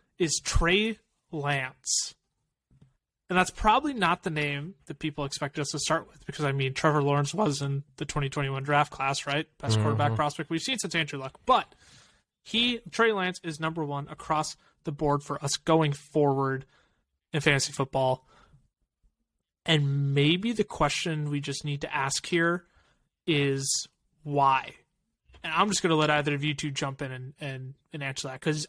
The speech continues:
Speaker 1: you already know my argument.
Speaker 2: Yep.
Speaker 1: I took the guy ahead of Trevor Lawrence in our dynasty <laughs> startup last year. I love Trey Lance. Uh,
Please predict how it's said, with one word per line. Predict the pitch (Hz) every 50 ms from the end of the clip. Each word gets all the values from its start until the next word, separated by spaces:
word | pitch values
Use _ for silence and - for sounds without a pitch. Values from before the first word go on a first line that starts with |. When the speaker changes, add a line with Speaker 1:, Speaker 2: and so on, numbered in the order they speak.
| - 196
Speaker 1:
you | 196 175 165 214 294 311
already | 277 247 208 185 185 180
know | 175 170 160
my | 147 151 160 156 131
argument. | 123 123 123 - - 135 117 113
Speaker 2:
Yep. | 107 - _ _ _ _ _ _ _ _ _ _ _ _ - _ _ -
Speaker 1:
I | 202 262
took | 269 - 226 165 -
the | 175
guy | 156 175 160 156
ahead | 147 160 170 156
of | 147
Trevor | - - 214 180 147 165
Lawrence | 151 160 165 156 - -
in | 156 151
our | 143
dynasty | 143 156 151 151 147 143 - - 160 143
<laughs> |
startup | - - - - - - - - - - - - 156 143 - -
last | 151 135 139 - - - -
year. | 135 131 - - - - -
I | - 226 262
love | 208 202 196 160
Trey | - - 165 135
Lance. | 127 - - - - - - - - - - - - _ _ -
Uh, | - 151 147 139 131